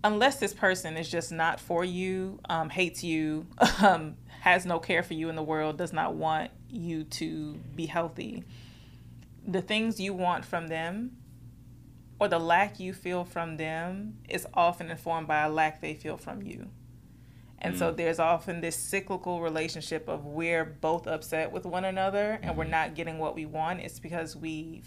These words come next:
Speaker 1: fail to meet the needs of the other person. And I feel like that's what happens when it comes to voting. Like,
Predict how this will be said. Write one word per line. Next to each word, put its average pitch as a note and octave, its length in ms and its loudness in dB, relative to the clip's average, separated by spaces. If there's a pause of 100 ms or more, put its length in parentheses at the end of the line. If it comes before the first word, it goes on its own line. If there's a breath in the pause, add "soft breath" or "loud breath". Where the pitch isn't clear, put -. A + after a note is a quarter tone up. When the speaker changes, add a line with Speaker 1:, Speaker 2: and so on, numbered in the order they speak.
(140)
Speaker 1:
fail E3+ 340 0
to F3 180 -8
meet D#3+ 380 -8
the D#3 80 -10
needs D3+ 540 -10 (340 loud breath)
of E3+ 160 0
the D#3 140 0
other - 140 -2
person. - 600 -4
And E3 160 0
I D#3+ 60 4
feel E3 140 -2
like - 120 2
that's D#3+ 140 -4
what D#3 80 -6
happens D#3+ 320 -2
when D#3 100 -6
it A#2+ 80 -12
comes D#3+ 200 -8
to - 100 -12
voting. D#3 440 -6 (300 loud breath)
Like, E3 480 6